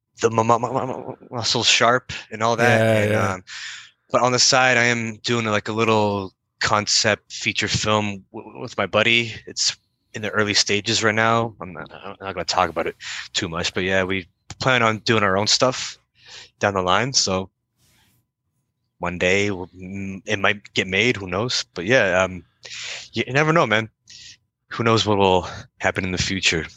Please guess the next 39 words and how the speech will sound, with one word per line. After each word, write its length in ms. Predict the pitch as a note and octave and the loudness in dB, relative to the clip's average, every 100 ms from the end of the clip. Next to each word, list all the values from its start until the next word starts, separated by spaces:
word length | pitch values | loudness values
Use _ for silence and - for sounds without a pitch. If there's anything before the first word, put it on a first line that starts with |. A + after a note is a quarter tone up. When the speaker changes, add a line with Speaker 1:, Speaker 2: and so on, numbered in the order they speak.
| _ | _
Speaker 1:
You 80 | - | -4
just 140 | - | 0
gotta 140 | G2 F2+ | 0 -2
keep, 400 | - - F#2 - - - - - - - - | -2 -2 -2 -6 -10 -10 -8 -6 -6 -6 -6
keep 140 | - - | -6 -2
going 160 | G2+ G2+ | 0 2
out 120 | F#2+ | 0
for 100 | F#2+ | -2
those 180 | F2+ F2+ | -2 2
roles, 260 | G2 E2+ | 2 2
you 40 | E2 | 0
know? 140 | F#2 - _ - | -2 -4 _ -6
Speaker 2:
If 140 | A#2+ | -2
you've 160 | C#3+ C3 | 0 4
got 140 | E3+ | 2
any 180 | F3+ D#3+ | 4 0
final 340 | - D#3 C#3+ | 2 2 2
questions, 480 | - D3 D3 C#3+ C3 | 0 0 0 -2 -2
guys, 240 | C3+ B2+ | 2 2
send 200 | - C#3+ C3+ | 2 -2 -2
'em 80 | |
through 240 | A#2 C3 B2 | -2 0 2
now. 480 | B2 B2 B2 C#3 _ | 4 4 2 -2 _
Uh, 500 | B2+ B2 B2 B2 B2 | 2 6 6 4 2
Mister 720 | A2+ C3+ D3+ - D#3 C#3 C3+ - _ _ _ | 0 0 0 0 4 4 4 -2 _ _ _
Doctor 320 | C#3 C3 - B2 | -2 0 -2 -6
Com 400 | - C3 B2 A2 | 0 2 2 0
Bread 480 | B2+ B2+ B2 A#2 - | 4 6 4 2 -12
for 300 | - C3+ C3 | -8 0 2
the 80 | A#2+ | 2
win. 340 | A#2 A#2 G2 - - _ _ _ | 4 2 2 -4 -16 _ _ _
That's 200 | - B2+ | -6 -4
a 60 | B2+ | -4
tough 320 | - A#2+ - | -2 -2 -2
name 280 | A#2 A2 G#2+ | -4 -4 -4
to 200 | - A#2+ | -8 -8
read. 300 | A2 A2 G2+ - | -6 -6 -8 -12
<laughs> 60 | C3 - - - - - | -8 -8 -8 -6 -6 -2
Uh, 760 | E3 C3+ D3 - - - - | 0 4 2 2 2 2 4